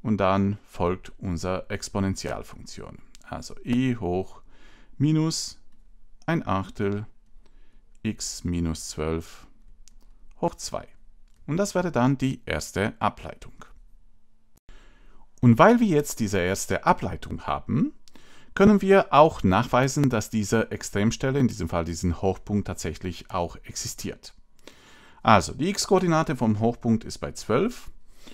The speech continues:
Und zur Erinnerung, wenn man diese x-Koordinate in der ersten Ableitung einsetzt, es handelt sich um eine Extremstelle, also muss die erste Ableitung den Wert null annehmen.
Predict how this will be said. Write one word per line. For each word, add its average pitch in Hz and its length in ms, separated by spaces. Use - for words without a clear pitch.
Und 156 540
zur 147 140
Erinnerung, 202 560
wenn 160 160
man 160 200
diese 151 340
x-Koordinate 120 1120
in 117 160
der 107 360
ersten 90 800
Ableitung 82 640
einsetzt, 101 760
es - 100
handelt 101 220
sich 98 140
um 95 80
eine 87 100
Extremstelle, 117 840
also 95 600
muss 123 480
die 120 120
erste 92 300
Ableitung 107 340
den 107 160
Wert 92 380
null 143 260
annehmen. - 540